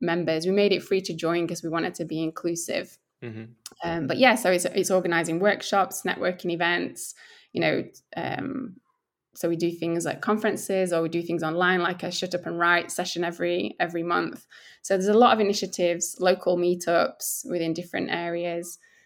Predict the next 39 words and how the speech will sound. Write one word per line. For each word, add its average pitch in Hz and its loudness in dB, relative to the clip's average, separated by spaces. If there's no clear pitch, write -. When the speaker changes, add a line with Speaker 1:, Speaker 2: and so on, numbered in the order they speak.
Speaker 1:
uh, 170 -2
just 208 -4
to 185 -6
try 185 0
and 170 0
raise 170 2
the 175 -6
profile 170 0
of 165 0
women 165 -2
in, 160 -2
in 165 -4
geoscience 170 -6
and - -10
opportunities. 180 -4
So 180 0
yeah, 180 4
so 180 -4
I 180 4
was 190 0
the, 180 0
uh, 165 -2
so - -2
I 196 2
co-founded 208 4
with 180 0
a, 170 0
a 185 -8
couple 180 -4
of 170 -4
other 175 -4
people, 175 0
and 170 -2
then 170 -4
we've 180 2
ended 175 -2
up, - -2
so 160 0
I 165 4